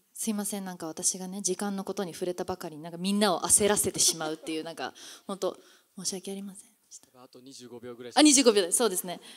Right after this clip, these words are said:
Speaker 1: いや、あの、<laughs> 私は、あの、アンという役で、今回、あの、銃を扱うことが多かったんですけれども、あの、今回は特に、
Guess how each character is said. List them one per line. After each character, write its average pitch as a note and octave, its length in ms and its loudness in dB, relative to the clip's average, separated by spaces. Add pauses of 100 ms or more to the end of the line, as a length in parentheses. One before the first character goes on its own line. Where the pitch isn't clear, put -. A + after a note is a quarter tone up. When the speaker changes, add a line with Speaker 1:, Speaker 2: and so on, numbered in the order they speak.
(100)
Speaker 1:
い B3 60 0
や、 A3+ 100 6
あ A3+ 40 6
の、 A3 180 2 (260)
<laughs> - 300 -20
私 D4+ 680 0
は、 D4+ 220 0
あ A#3+ 80 2
の、 G#3+ 260 -4 (160)
ア A#3+ 140 -2
ン A3 100 -6
と F3+ 100 -6
い E3 140 -2
う E3 60 -4
役 E3 320 -6
で、 E3 480 -8
今 G3 200 -10
回、 D#3 200 -10
あ C#3 60 -10
の、 C#3+ 200 -16
銃 B3+ 1160 -2
を - 160 -10 (240)
扱 E3+ 440 -6
う D3+ 460 -8
こ - 100 -20
と D3+ 120 -10
が C#3 100 -6
多 F3 140 -2
か F3 100 -10
っ D3+ 60 -12
た B2+ 100 -14
ん - 80 -16
で - 100 -18
す - 120 -6
け G#2 100 -14
れ F#2 100 -14
ど D3+ 120 -16
も、 E3+ 400 -10 (480)
あ E3+ 100 -10
の、 E3 140 -12
今 B3+ 260 2
回 E3 200 0
は D3+ 120 -4
特 F3+ 260 -8
に、 C#3+ 320 -14